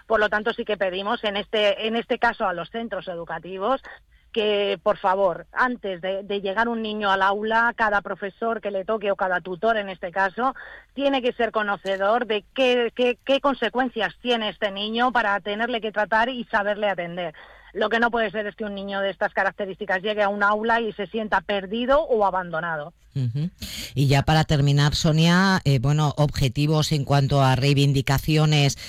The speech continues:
Speaker 2: eh, que es una de las patas del trabajo que hacéis desde la fapa,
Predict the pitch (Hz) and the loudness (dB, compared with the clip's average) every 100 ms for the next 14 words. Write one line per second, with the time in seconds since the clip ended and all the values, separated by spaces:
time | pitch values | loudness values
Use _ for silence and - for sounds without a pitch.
0 | - - 127 120 131 135 - 147 147 156 | -14 -2 2 2 2 0 2 0 2 2
1 | 143 135 135 131 - _ - 170 170 143 | 2 4 4 2 0 _ 0 2 2 2
2 | 127 143 143 139 143 143 151 143 151 139 | 4 4 2 2 2 2 0 0 2 0
3 | 147 131 139 135 127 - 160 - 202 | 2 2 2 2 2 2 0 2 2